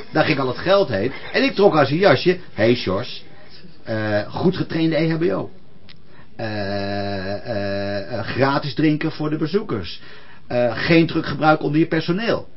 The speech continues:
Dus ik sleepte ook vaak van die hele grote flessen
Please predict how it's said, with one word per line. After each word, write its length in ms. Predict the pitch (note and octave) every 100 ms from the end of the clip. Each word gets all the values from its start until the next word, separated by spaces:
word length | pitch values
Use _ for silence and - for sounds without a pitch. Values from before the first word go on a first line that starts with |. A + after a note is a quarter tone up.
| - - -
Dus 400 | - C#3+ F3+ - -
ik 240 | - D#3 B2+
sleepte 380 | F3+ F3 C3+
ook 160 | C#3 C3
vaak 380 | - E3+ A#2+ -
van 120 | D#3
die 120 | D3
hele 280 | C#3 G3 E3+
grote 380 | - C#3 C3 B2+
flessen 560 | - D#3 D3 - C3